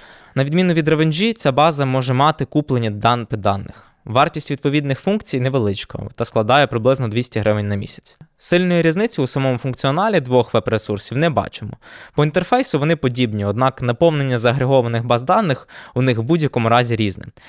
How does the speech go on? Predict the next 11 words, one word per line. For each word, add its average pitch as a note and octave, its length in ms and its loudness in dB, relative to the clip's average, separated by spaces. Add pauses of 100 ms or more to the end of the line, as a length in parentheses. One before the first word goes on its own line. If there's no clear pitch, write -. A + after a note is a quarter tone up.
(140)
Саме E3 280 0
тому F#3 220 0
радимо E3 300 2
використовувати D3 580 2
обидві B2+ 420 2
системи, E3+ 580 0
аби A2+ 280 2
зібрати C3 440 2
найбільш A2 400 -2
повний G#2+ 320 0
профайл. G#2 440 -4